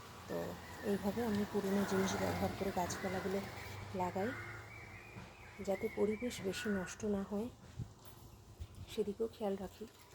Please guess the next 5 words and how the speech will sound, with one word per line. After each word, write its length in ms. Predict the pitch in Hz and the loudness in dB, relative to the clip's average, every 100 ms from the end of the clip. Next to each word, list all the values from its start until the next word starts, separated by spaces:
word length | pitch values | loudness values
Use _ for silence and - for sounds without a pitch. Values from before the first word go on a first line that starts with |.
| - | -10
আর 80 | 185 190 | -8 -6
অবশ্যই, 520 | 196 180 196 - 214 233 - - - - - - - | -2 -2 -2 -6 -6 -8 -10 -20 -16 -14 -14 -16 -8
আহ, 420 | 190 175 170 - - - - - - - - - | -2 -2 0 -2 -4 -6 -8 -8 -12 -8 -10 -10
খরচাপাতিও 680 | - 247 233 254 240 226 233 | 0 2 2 2 2 2 -2
সেরকম 480 | 233 208 190 202 202 | 0 0 0 -2 -4